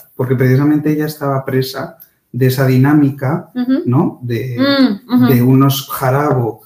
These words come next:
Speaker 2: Mm.
Speaker 1: que, además de machacarles y de hacerles la vida, eh,
Speaker 2: Sí.
Speaker 1: imposible,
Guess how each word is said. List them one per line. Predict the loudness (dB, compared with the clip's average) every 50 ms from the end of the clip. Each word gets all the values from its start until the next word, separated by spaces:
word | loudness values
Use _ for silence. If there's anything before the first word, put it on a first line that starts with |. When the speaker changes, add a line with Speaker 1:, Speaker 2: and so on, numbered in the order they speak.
| -14
Speaker 2:
Mm. | -12 -8 -8 -8 -8 _ -6
Speaker 1:
que, | -2 0 0 0 0 -2 -4 -6
además | -4 -4 -2 0 0 0 0 0 0
de | 2 2 2 4 4
machacarles | 2 2 2 0 -2 -6 -8 -6 -6 -6 -4 0 0 0 2 0 0 -4 -6 -8 -14 -10 -6
y | -6 -4
de | -4 -4
hacerles | -4 -4 -4 -2 0 0 2
la | 2 2 2
vida, | 0 0 -2 -2 -2 -4 -6 -8 -10 _ _ _ _ _ _
eh, | -8 -6 -4 -4 -4 -2
Speaker 2:
Sí. | -2 -2 -2 -2 0
Speaker 1:
imposible, | 0 0 0 0 -2 -4 -4 -2 -2 0 0 0 -2 -2 -2 -4 -6 -8